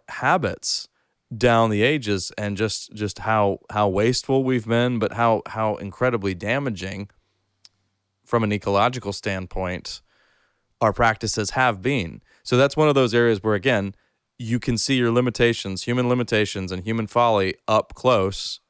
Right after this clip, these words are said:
We can measure it very clearly. But then when we, when it comes to trying to fix it and address those problems, I think, and I'm, I'm out of my element here a little bit. This is above my pay grade,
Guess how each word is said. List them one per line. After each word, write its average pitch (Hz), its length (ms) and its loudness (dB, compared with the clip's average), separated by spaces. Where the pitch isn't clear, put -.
We 110 120 -2
can 104 180 -2
measure 117 360 2
it 92 180 -4
very 104 300 0
clearly. 110 640 -2
But 110 200 2
then 127 380 4
when 120 300 0
we, 123 180 2
when 117 180 -2
it - 100 -6
comes 123 340 0
to 110 280 0
trying 120 640 0
to 107 280 -2
fix - 480 -4
it 113 160 2
and 107 100 -6
address 113 380 2
those 101 220 0
problems, 101 760 0
I - 80 -6
think, 135 580 -4
and 117 140 0
I'm, 131 280 4
I'm 127 200 2
out 135 120 4
of 127 60 2
my 120 180 4
element 110 320 0
here 101 140 0
a 92 40 0
little 95 180 0
bit. 90 220 -4
This 101 160 -6
is 101 80 -6
above 104 220 2
my 101 140 0
pay 104 220 -4
grade, 92 320 -4